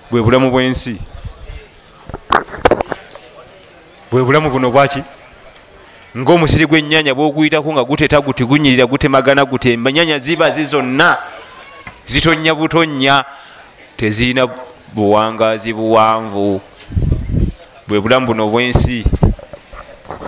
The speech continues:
Oyingirawo, oli mukyala mulungi, muzibu nnyo, munyirivu, muyivu, na ssente,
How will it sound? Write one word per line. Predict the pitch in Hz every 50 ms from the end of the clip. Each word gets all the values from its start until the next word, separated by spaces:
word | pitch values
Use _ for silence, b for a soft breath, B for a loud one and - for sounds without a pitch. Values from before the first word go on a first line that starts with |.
| - - - - - - - - -
Oyingirawo, | 101 107 127 147 151 139 147 147 147 151
oli | 147 139
mukyala | 143 147 139 - 151 151 147 143 139
mulungi, | 139 139 143 156 151 147 147
muzibu | 143 143 135 127 151 143 156 156
nnyo, | 156 156 160 160 156
munyirivu, | 151 143 143 143 143 151 165 147 147 151 143 117 - - - - -
muyivu, | 117 123 139 160 170 143 131 147 147 123 - - - - - -
na | 120 139 165
ssente, | 165 - - 175 180 175 165 151 123 127 101